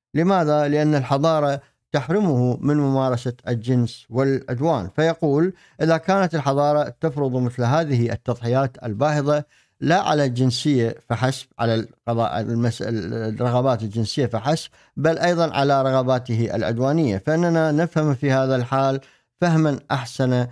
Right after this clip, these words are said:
لماذا يعسر على الإنسان غاية العسر أن يجد في ظلهما سعادته. وبهذا المعنى كان الإنسان البدائي وج-، من وجهة نظر فرويد محظوظ،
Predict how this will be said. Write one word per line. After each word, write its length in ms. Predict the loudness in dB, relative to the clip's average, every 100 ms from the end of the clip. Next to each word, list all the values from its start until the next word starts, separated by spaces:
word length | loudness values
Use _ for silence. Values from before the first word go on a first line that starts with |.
| -6 -2
لماذا 640 | 2 2 2 2 2 2
يعسر 560 | 0 0 -2 -2 0
على 220 | 2 2 2
الإنسان 500 | 0 0 0 2 2
غاية 300 | 2 2 0
العسر 500 | -2 0 -2 -2 -6 -2
أن 180 | 0 2
يجد 520 | 2 2 2 0 -2 _ _ -2
في 120 | 0
ظلهما 680 | 2 2 2 4 2 0 -4
سعادته. 640 | -4 0 0 0 -2 -4 -8 _ _ -2
وبهذا 340 | 2 4 4
المعنى 500 | 2 2 0 -4 -4
كان 200 | 0 2
الإنسان 580 | 2 0 0 2 2 2
البدائي 680 | 0 2 2 2 2 2 -2 _ _ -4
وج-، 380 | 0 0 -2 -2
من 200 | 2 2
وجهة 340 | 2 2 -2 0
نظر 260 | 0 0
فرويد 480 | 0 0 0 0 0
محظوظ، 640 | -2 -2 -2 0 0 -2